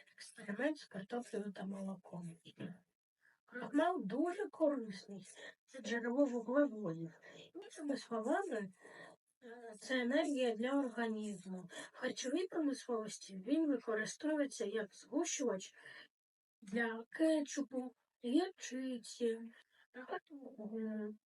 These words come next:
киселю, солодощів та багато інших продуктів.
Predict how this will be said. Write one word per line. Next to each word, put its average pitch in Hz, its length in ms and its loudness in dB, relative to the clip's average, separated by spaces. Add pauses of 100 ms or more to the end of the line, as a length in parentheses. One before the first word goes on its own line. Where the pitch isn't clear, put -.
(920)
киселю, 277 680 0 (460)
солодощів 294 960 -2 (640)
та 320 140 -4
багато 247 500 0
інших 233 480 -6
продуктів. 190 680 -6